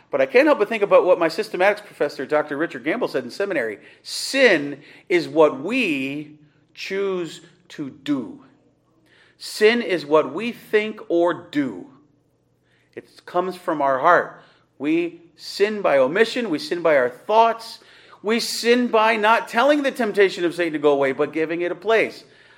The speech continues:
I love how, uh, Mister Renner, many times we've quoted him quoting Spurgeon. This is very loosely quoting it, but, you know, Satan may be knocking on the door, but we don't have to open it and give him a, give him a room, right?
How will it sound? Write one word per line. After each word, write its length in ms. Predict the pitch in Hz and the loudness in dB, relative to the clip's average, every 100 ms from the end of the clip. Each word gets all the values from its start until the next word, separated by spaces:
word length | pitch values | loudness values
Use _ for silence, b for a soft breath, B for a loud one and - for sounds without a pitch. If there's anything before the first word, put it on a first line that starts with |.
| b - | b -6
I 80 | |
love 200 | 123 151 | 2 2
how, 240 | 147 139 131 | 4 4 4
uh, 320 | 123 110 b b b b - | 4 0 b b b b -14
Mister 260 | 127 - | -12 -6
Renner, 420 | 131 151 139 120 123 | -2 0 0 -2 -6
many 220 | 127 127 | -8 -6
times 260 | 147 127 120 | -6 -6 -8
we've 280 | 113 - - | -12 -14 -6
quoted 320 | 139 135 117 | -2 -2 -2
him 200 | 139 131 | -8 -4
quoting 320 | 143 131 113 | -2 -2 -4
Spurgeon. 600 | - 160 175 120 107 104 | -8 -4 -4 -4 -10 -12
This 160 | 113 110 | -14 -16
is 120 | 104 | -10
very 260 | 113 104 | -8 -8
loosely 720 | 104 90 98 110 156 156 123 107 | -12 -18 -16 -6 -6 -6 -12 -14
quoting 380 | - 107 101 101 | -8 -8 -8 -12
it, 180 | 101 | -14
but, 320 | 104 101 98 b b b b b - | -10 -10 -10 b b b b b -6
you 100 | 135 | -2
know, 140 | 131 | -2
Satan 420 | 131 - 185 196 | -4 -4 -4 -2
may 120 | 175 | -2
be 120 | 160 156 | -2 0
knocking 340 | 156 156 147 | -2 -2 -6
on 120 | 135 | -6
the 80 | 123 | -6
door, 240 | 104 160 | -2 -2
but 120 | 113 107 | -2 -6
we 100 | 165 | -4
don't 180 | 160 | -4
have 220 | 135 139 127 | -6 -8 -4
to 60 | |
open 240 | 127 135 127 | -4 -4 -10
it 100 | 110 | -12
and 100 | 110 | -10
give 160 | 127 | -8
him 140 | 123 110 | -8 -12
a, 300 | 98 - 110 | -14 -16 -10
give 180 | 123 | -10
him 60 | 110 | -10
a 60 | 95 | -10
room, 360 | 120 95 85 _ _ _ _ _ _ | -10 -12 -18 _ _ _ _ _ _
right? 260 | 104 123 | -10 -10